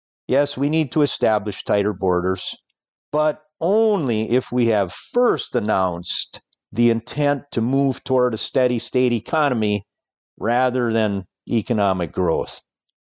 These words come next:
Otherwise, it's going to backfire in terms of national security. Again, stay tuned on that one. Now for policy number six, we have to say something about the monetary system.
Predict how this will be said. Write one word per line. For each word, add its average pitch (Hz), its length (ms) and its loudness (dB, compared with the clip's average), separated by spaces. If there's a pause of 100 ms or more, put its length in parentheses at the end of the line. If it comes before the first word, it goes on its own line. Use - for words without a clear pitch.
(240)
Otherwise, 139 600 0
it's 123 140 -6
going 127 300 0
to 101 100 -2
backfire 107 840 0
in 92 160 -6
terms 104 400 0
of 85 100 -4
national 92 460 0
security. - 680 0 (840)
Again, 101 460 0
stay 107 340 0
tuned 127 380 -2
on 110 260 0
that 110 260 0
one. 82 200 -8 (1500)
Now 165 260 0
for 135 180 -4
policy 143 580 -2
number 117 280 0
six, - 560 0 (300)
we 113 140 2
have 147 260 0
to 160 80 -6
say 135 260 2
something 120 540 -2
about 104 340 0
the 101 80 -8
monetary 98 760 0
system. 76 460 -4